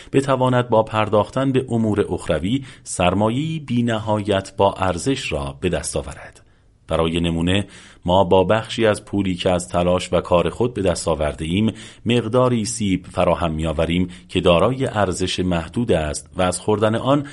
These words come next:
لذتی محدود به ما دست می‌دهد. اما اگر تلاشی اندک، حتی به اندازهٔ یک دقیقه صرف امور اخروی کنیم،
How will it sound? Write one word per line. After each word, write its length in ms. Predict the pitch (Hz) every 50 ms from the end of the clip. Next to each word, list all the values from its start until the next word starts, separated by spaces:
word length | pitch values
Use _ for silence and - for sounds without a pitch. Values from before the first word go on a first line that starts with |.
| - - -
لذتی 540 | 95 98 98 95 90 95 113 117 - 123 131
محدود 680 | 123 117 110 107 95 - - - 123 95 78 73 - -
به 80 | 87
ما 180 | 85 82 76 73
دست 320 | - 80 73 69 - -
می‌دهد. 460 | 85 76 - - - 65 62 - - - - - _ _ _ _ _ -
اما 260 | 90 92 95 101 95
اگر 280 | 98 95 104 107 107 107
تلاشی 600 | - - 101 98 104 107 107 - - 104 101 -
اندک، 600 | 92 92 87 85 80 90 85 80 78 78 - - -
حتی 340 | - 143 139 - - 147 143
به 120 | - 127
اندازهٔ 420 | 117 113 107 98 104 104 98 107
یک 400 | 113 110 104 104 120 127 127 -
دقیقه 560 | - 95 95 87 87 87 87 82 87 87 87 - - - -
صرف 520 | - - - 117 127 131 127 - 135 - 117
امور 360 | 110 107 104 104 101 98 - -
اخروی 480 | 98 92 - - 90 80 76 78 73 71
کنیم، 480 | - - 78 73 78 90 95 98 95